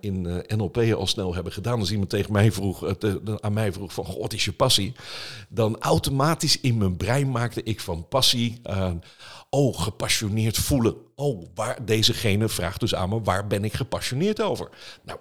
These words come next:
ik ben gepassioneerd over koken, over gadgets, over foto's maken, over video's maken, over reizen, over nieuwe culturen ontmoeten. Nou ja, en zo kan ik nog wel een hele twintig minuten vol, eh, kouwen met alles wat ik nou leuk vind.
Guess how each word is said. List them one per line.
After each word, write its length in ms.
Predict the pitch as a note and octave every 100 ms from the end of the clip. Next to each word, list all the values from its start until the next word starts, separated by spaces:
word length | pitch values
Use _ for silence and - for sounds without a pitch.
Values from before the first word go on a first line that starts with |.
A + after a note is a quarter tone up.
| _
ik 120 | -
ben 140 | A#2+ G2
gepassioneerd 560 | E2+ G#2+ - G#2+ G2+
over 220 | A2+ G2 G#2
koken, 480 | - A#2 G#2+ G2+
over 260 | G2+ G2+ G2 F2
gadgets, 520 | - A2 - F#2 -
over 220 | A2 G2+
foto's 500 | A2 - C#3 B2+ A#2+
maken, 300 | G#2 G2 G#2+
over 200 | A2+ C3
video's 520 | A2+ A2+ D3 A#2 A2 G#2+
maken, 320 | G#2+ A#2 C3
over 260 | B2+ C#3
reizen, 460 | B2+ E3+ D#3+ G#2+ F#2+ - - - E3 -
over 340 | D3 C#3+ D3
nieuwe 280 | D#3 F#3 D3
culturen 520 | F3 D#3 G#3 F#3+ D#3+
ontmoeten. 540 | C3 C#3+ C3+ G2 F#2
Nou 160 | B2+ A#2+
ja, 180 | G#2+ F#2+
en 240 | - G#2 G#2
zo 180 | A2 A#2+
kan 160 | A2+
ik 60 | G2+
nog 140 | G#2+
wel 220 | A2 F#2+ G2
een 120 | F#2+
hele 440 | G#2+ G#2 G2 F#2
twintig 320 | - C3+ A2
minuten 280 | A2+ G#2+ G2
vol, 420 | E2 A2+ A2+ F#2
eh, 60 | F#2+ -
kouwen 420 | - A#2 G#2+ F#2
met 200 | F#2+ E2+
alles 220 | - G2+ F2+
wat 140 | F#2+
ik 160 | C3+ B2
nou 260 | F#2+ F#2
leuk 180 | F#2 E2+
vind. 220 | F2+ E2